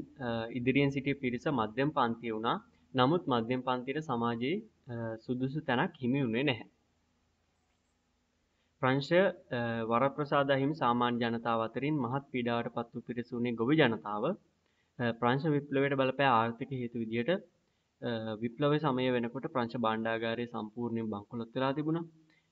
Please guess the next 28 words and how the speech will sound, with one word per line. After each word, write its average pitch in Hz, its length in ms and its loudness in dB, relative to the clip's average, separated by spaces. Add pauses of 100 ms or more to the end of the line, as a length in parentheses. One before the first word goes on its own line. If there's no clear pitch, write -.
ඊට 135 180 -2
බලපෑ 127 420 0
හේතු 117 320 -6
විදිහට 127 400 -2
රජුගේ 117 380 -2
සහ 131 120 -10 (340)
රජ 120 200 -4
පවුලේ 123 360 -2
සුඛෝපභෝගී 120 800 -2
ජීවිතය, 131 440 0 (560)
අනවශ්‍ය 120 380 0
යුද 113 240 -2
වියදම් 139 400 2 (2500)
දක්වන්න 120 420 0
පුළුවන්. 131 340 -4
ඒ 131 140 0
වගේම, 143 320 4 (720)
අ, 127 100 -2 (760)
බ්‍රිතාන්‍ය 151 640 4
ප්‍රංශය 139 480 0
සත් 147 360 0
අවුරුදු 143 340 2
යුද්ධයකට 131 500 0
සහභාගී 127 520 0
වී 139 120 -4
පරාජයට 127 480 0
පත්වීම 127 420 -4
සහ - 120 -12